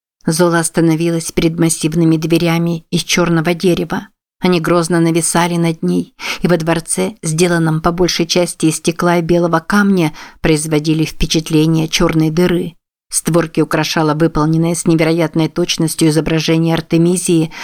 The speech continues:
лунной столицы, над которой в отдалении вставала земля.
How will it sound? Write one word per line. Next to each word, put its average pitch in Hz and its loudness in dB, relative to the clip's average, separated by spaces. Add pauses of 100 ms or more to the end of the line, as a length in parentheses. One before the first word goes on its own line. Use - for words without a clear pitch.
(160)
лунной 170 2
столицы, 180 -4 (120)
над 165 0
которой 160 0
в 156 -2
отдалении 156 0
вставала 151 -2
земля. 170 0